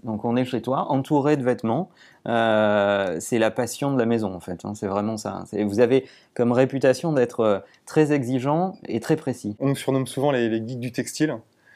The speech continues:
Speaker 2: parce que ce qui nous intéresse dans un, dans un vêtement, c'est, c'est littéralement, euh, tout ce qu'on ne voit pas.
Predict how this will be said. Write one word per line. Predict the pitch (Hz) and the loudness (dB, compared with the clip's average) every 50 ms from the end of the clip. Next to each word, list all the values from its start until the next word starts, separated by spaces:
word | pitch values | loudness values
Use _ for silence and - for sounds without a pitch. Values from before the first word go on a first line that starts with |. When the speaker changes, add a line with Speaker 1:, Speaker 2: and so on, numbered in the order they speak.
| - - _ _ _ | -20 -20 _ _ _
Speaker 2:
parce | - 117 - - | -4 -4 -4 -4
que | - | -6
ce | 120 - | -6 -4
qui | - 139 | -2 -2
nous | 131 127 | 0 0
intéresse | 127 - 135 135 135 | 0 0 2 0 2
dans | 127 127 - - | 0 -2 -4 -4
un, | 123 120 113 123 127 | -4 -2 -2 -2 -2
dans | 117 117 107 120 | -2 -2 -2 -2
un | 120 | 0
vêtement, | 110 123 120 - 139 139 147 | 0 -2 -2 -2 -2 -2 -2
c'est, | 143 - - 120 110 110 107 107 107 104 104 104 104 104 | -4 -4 -2 -2 0 0 0 0 0 -2 -2 -2 -4 -6
c'est | 104 - - - | -6 -6 -4 -2
littéralement, | 120 117 117 - 127 117 120 123 131 135 131 117 | -2 -2 0 0 2 2 2 2 0 0 0 -2
euh, | |
tout | 110 - - | -2 -6 -10
ce | - | -12
qu'on | - - 123 117 117 | -6 -4 -2 -2 0
ne | 113 113 | 0 0
voit | 107 110 120 117 120 | 0 0 0 0 0
pas. | 120 110 - | -2 -6 -6